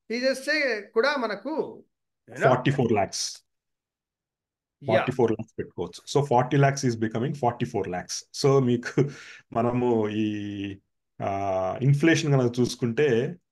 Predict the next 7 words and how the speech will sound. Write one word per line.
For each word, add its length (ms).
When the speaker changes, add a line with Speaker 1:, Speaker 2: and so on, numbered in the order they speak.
Speaker 2:
మనం 160
ఇంకా 200
చాలా 360
లాస్‌లో 480
ఉన్నాం. 280
Speaker 1:
కరెక్ట్. 240
కరెక్ట్. 260